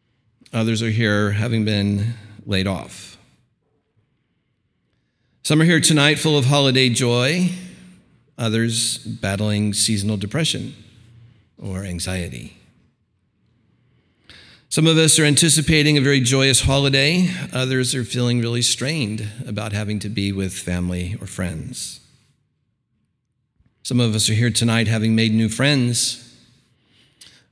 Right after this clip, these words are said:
Others found ourselves this fall being unfriended.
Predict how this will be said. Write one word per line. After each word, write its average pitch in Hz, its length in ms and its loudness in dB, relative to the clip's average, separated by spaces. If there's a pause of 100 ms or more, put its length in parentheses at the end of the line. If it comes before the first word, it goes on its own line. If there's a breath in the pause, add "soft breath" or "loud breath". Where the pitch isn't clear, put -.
Others 107 300 0
found 107 260 -2
ourselves 104 480 -2
this 110 180 0
fall 104 240 -4
being 107 280 -2
unfriended. 113 640 -4